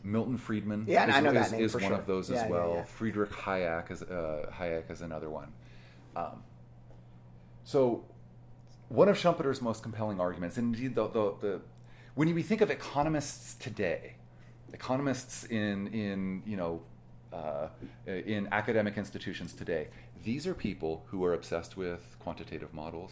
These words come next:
Speaker 2: Mm-hmm.
Speaker 1: These are
Speaker 2: Right.
Speaker 1: people who are deep in the weeds of theoretical calculations.
Speaker 2: Totally.
Speaker 1: They're looking
Speaker 2: They,
Speaker 1: for
Speaker 2: they
Speaker 1: databases
Speaker 2: remove
Speaker 1: and everything.
Speaker 2: sociology from economy.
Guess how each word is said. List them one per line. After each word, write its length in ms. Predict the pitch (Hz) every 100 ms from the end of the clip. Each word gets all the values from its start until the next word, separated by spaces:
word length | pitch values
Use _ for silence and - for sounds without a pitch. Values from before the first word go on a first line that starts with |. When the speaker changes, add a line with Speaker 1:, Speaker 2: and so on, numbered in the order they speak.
| -
Speaker 2:
Mm-hmm. 400 | 139 127 135 139 110
Speaker 1:
These 180 | 98 92
are 60 |
Speaker 2:
Right. 240 | 95 151 147
Speaker 1:
people 200 | 104 104
who 180 | 117 95
are 120 | 90 -
deep 320 | 127 175 170
in 120 | 156
the 80 | 131
weeds 600 | 113 120 120 110 104 90
of 140 | 101
theoretical 680 | - 131 127 117 113 110 110
calculations. 540 | - 98 95 107 98 175
Speaker 2:
Totally. 360 | 147 147 127
Speaker 1:
They're 160 | 120 87
looking 220 | 98 107
Speaker 2:
They, 140 | 165 175
Speaker 1:
for 200 | 185 196
Speaker 2:
they 100 | 196
Speaker 1:
databases 40 | 208
Speaker 2:
remove 500 | 196 214 247 240 214
Speaker 1:
and 100 | 185
everything. 220 | 185 185
Speaker 2:
sociology 640 | 208 202 170 175 170 151
from 180 | 139 143
economy. 460 | 131 135 135 117